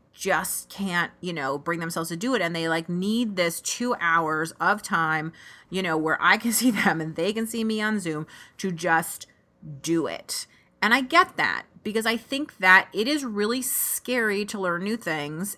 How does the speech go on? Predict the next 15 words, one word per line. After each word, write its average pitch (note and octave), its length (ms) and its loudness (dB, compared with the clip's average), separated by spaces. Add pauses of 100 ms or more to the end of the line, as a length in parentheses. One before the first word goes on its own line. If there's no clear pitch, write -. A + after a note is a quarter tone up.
and D#3+ 280 -6
it, F#3 220 -4
it F3+ 360 -4
makes G#3 220 -2
you C4 80 -4
feel A#3 200 -2
stupid F3 840 -4
that E3+ 180 -2
other F#3+ 180 0
people G#3+ 280 -4
seem G#3+ 200 -2
to G3+ 100 -12
do G3 180 -2
it F3+ 100 -2
really E3+ 340 -4